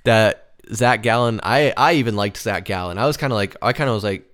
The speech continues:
I didn't know much about Jazz, but I knew Zach Gallen had a few good starts down there in Miami. So I was kinda optimistic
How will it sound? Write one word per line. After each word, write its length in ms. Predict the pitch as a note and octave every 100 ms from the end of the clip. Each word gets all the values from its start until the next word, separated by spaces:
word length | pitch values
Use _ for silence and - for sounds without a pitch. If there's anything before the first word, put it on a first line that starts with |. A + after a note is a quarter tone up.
| _ _ -
I 100 | D3
didn't 140 | F#3+
know 80 | F3
much 160 | D3+ B2+
about 200 | A#2+ G#2
Jazz, 380 | A#2+ A#2 G#2
but 140 | F#2+ A2+
I 60 |
knew 160 | A#2+ C#3
Zach 260 | A#2 A#2 G#2+
Gallen 320 | A2 G#2+ G2+
had 320 | G2+ G2 G2+ - - -
a 100 | A2
few 200 | A#2+ G#2+
good 200 | A2+ G2
starts 300 | - A2 G#2
down 220 | G2+ G2
there 160 | F#2+ F#2+
in 60 |
Miami. 440 | F#2+ F#2+ A2 G#2+ F#2+
So 180 | - F#2+
I 160 | G#2
was 140 | C#3+ C#3
kinda 180 | C3 G2+
optimistic 840 | G#2 - G2 A2 - F2+ F2+ -